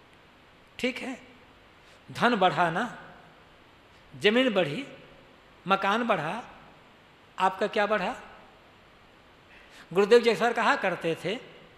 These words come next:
"धन बढ़ा तो धन की उन्नति हुई, पद बढ़ा, पद की उन्नति हुई,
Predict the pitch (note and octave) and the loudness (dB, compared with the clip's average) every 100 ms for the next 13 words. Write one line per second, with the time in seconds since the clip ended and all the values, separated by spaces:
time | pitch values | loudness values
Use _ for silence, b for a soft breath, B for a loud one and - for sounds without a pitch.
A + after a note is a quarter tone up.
0 | - - - - B B D3 B2+ A3+ C4 | -20 -20 -20 -20 B B -14 -2 0 2
1 | G#3 F3 D3+ E3+ B3+ - - - - - | 2 2 2 0 -2 -10 -18 -20 -20 -20
2 | - - - B3+ E3 G#3+ B3 D#4+ D4+ B3 | -20 -10 -2 -2 2 0 2 2 4 4
3 | - G3+ D3+ D3 E3 B3 - - - - | 4 2 2 0 0 -2 -10 -20 -20 -20
4 | - - - - - - - B - - | -20 -20 -20 -20 -20 -20 -20 B -12 4
5 | A#3+ B3+ A#3+ G#3 E3+ E3 G#3 - - - | 4 6 6 4 4 2 0 -8 -16 -18
6 | - - - - - G#3+ A3 C#4+ C4+ B3+ | -20 -20 -20 -8 4 4 4 0 2 2
7 | B3+ B3 A#3+ B3 A3 - | 4 2 4 2 -2 -8